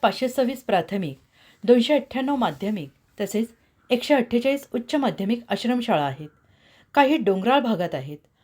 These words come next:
पाचशे सत्तावन्न खाजगी व्यवस्थापनातील अनुदानित आश्रमशाळा आहेत. दोन हजार सोळा नंतर ही माहिती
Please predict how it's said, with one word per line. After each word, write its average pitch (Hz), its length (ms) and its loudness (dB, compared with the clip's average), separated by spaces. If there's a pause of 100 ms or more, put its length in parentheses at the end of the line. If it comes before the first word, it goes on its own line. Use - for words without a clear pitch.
(280)
पाचशे 247 320 2
सत्तावन्न 247 680 -2
खाजगी 202 320 -4
व्यवस्थापनातील 233 920 -2 (120)
अनुदानित 240 440 2 (100)
आश्रमशाळा 208 580 -2
आहेत. 151 240 -6 (560)
दोन 269 240 6
हजार 294 240 4
सोळा 214 320 2
नंतर 233 380 0
ही 269 120 -4
माहिती 226 360 -4